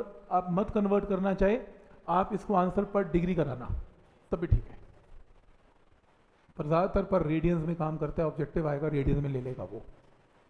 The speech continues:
ठीक है यहाँ तक? जैसे question number three है,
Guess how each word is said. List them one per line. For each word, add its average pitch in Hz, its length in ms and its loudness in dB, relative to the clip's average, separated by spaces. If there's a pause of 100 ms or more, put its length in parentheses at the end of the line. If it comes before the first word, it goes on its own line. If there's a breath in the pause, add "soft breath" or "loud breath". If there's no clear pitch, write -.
(720)
ठीक 175 120 8
है 196 60 6
यहाँ 196 120 2
तक? 196 160 -4 (1500)
जैसे 180 500 8 (400)
question 202 380 4
number 190 280 4 (100)
three 180 200 6
है, 185 180 2